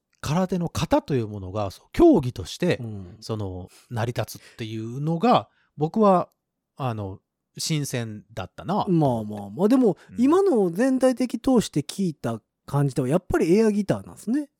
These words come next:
Speaker 2: エアギター選手権ですよね。仮想のバンドを。
Speaker 1: ああ、うん、技術点とか、
Speaker 2: うん。
Speaker 1: その、
Speaker 2: どれ、
Speaker 1: 相手が見-、
Speaker 2: どのようなギターを持っていて。
Speaker 1: どんなギターが見えるかとかってことか。
Speaker 2: うん。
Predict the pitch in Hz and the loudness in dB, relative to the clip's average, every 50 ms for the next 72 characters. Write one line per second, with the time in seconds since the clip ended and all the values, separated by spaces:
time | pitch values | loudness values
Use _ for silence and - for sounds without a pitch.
0 | _ - 196 220 247 247 247 240 240 - 233 226 220 196 - 196 185 175 160 - | _ 0 2 4 4 4 2 2 0 0 0 2 2 2 2 4 2 2 2 0
1 | - - 95 - - - 175 220 254 240 - _ - - 160 156 - 160 151 147 | -4 -12 -16 -16 -12 -8 -6 -6 -6 -8 -10 _ -4 -2 -2 0 2 0 2 2
2 | 151 147 120 120 110 110 107 107 107 104 104 101 104 _ _ _ _ _ _ _ | 0 0 -2 -2 -6 -6 -8 -8 -10 -10 -12 -14 -16 _ _ _ _ _ _ _
3 | _ _ _ _ _ _ _ _ _ _ _ _ _ 113 110 107 110 107 101 95 | _ _ _ _ _ _ _ _ _ _ _ _ _ -6 -4 -2 -2 -2 -4 -4
4 | 95 95 92 87 80 92 107 107 104 101 98 95 95 95 98 113 117 - 120 117 | -8 -10 -12 -12 -14 -12 -12 -12 -10 -10 -10 -10 -12 -12 -12 -12 -10 -10 -12 -12
5 | - - - 104 95 95 - 87 - 78 95 120 190 208 175 147 139 131 107 98 | -12 -14 -12 -12 -14 -12 -14 -16 -16 -14 -12 -12 -8 -4 -2 -2 -2 -2 -4 -6
6 | 95 90 - - 147 147 180 190 214 220 202 165 214 247 247 254 254 254 262 262 | -8 -12 -16 -18 -4 0 4 6 6 6 6 6 4 4 6 6 6 6 8 8
7 | 269 254 226 185 151 135 135 - 165 - - 160 160 160 160 160 147 131 143 107 | 8 6 6 6 4 0 -2 -4 -8 -2 -2 0 0 2 2 0 0 0 -4 0
8 | 107 180 180 196 214 220 220 214 208 202 208 202 185 151 170 185 - 185 160 147 | 4 4 6 6 4 4 2 0 0 2 2 0 0 0 -2 0 4 4 4 4
9 | 127 117 110 107 120 127 131 131 135 131 127 - 113 101 - 95 - 95 - - | 4 0 -4 -6 -6 -4 -2 0 0 0 0 0 0 0 0 -4 -4 -8 -14 -16
10 | - - - 95 - - 180 135 123 - 110 104 | -16 -16 -16 -16 -12 -8 -6 -6 -4 -6 -6 -8